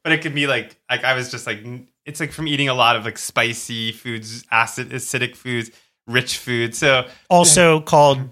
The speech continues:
Speaker 2: being Jewish.
Speaker 1: <laughs> Yeah, exactly.
Speaker 2: I, I think
Speaker 1: But
Speaker 2: I
Speaker 1: have you
Speaker 2: have,
Speaker 1: been
Speaker 2: I think
Speaker 1: okay?
Speaker 2: I have that.
Speaker 1: Like, but you can eat, like, every, like, like
Speaker 2: No, no, no. I definitely, no. And I have really relatively bad acid reflux, I think.
Speaker 1: Yeah.
Speaker 2: Like,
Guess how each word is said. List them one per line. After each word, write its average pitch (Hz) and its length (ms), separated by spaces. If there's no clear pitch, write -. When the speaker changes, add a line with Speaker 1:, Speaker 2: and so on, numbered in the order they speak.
Speaker 2:
being 135 260
Jewish. 127 380
Speaker 1:
<laughs> 185 180
Yeah, 190 180
exactly. 156 720
Speaker 2:
I, 269 140
I 330 100
think 233 140
Speaker 1:
But 202 100
Speaker 2:
I 214 100
Speaker 1:
have - 40
you 165 60
Speaker 2:
have, 151 120
Speaker 1:
been 247 100
Speaker 2:
I 269 80
think - 200
Speaker 1:
okay? - 20
Speaker 2:
I 302 100
have 139 280
that. 170 140
Speaker 1:
Like, 285 160
but 196 80
you 208 100
can 208 140
eat, 180 220
like, 156 160
every, 147 200
like, 151 260
like 165 180
Speaker 2:
No, 226 400
no, 175 160
no. 254 240
I 135 80
definitely, 185 560
no. 160 400
And 160 400
I 165 640
have 147 320
really 156 420
relatively 165 640
bad 127 380
acid 131 360
reflux, 131 500
I 117 100
think. 175 580
Speaker 1:
Yeah. 127 140
Speaker 2:
Like, 143 160